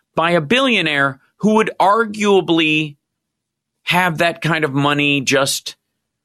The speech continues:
falling out of his pockets when he crossed the street. That, that,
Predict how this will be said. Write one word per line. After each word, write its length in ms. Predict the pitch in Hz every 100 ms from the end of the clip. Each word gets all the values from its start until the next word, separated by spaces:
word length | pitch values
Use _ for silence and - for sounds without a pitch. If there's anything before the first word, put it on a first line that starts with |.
| _
falling 580 | - - 156 156 151 143
out 160 | 139
of 80 | 131
his 140 | 120 -
pockets 580 | - 156 156 143 123
when 120 | 127 120
he 80 |
crossed 540 | 110 - 127 131 - -
the 120 | 107
street. 680 | - - 180 156 - - - _ _ _ _ _ _ _ _ _ _ _ _ _ _ _ _ _ _ _ _ _ _ _ _ _ _ _ _ _ _ -
That, 320 | 110 147 156 -
that, 720 | 127 - 110 151 185 233